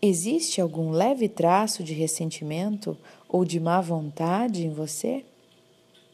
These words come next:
Se existe, observe,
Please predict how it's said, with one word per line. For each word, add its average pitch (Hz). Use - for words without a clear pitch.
Se -
existe, 175
observe, 196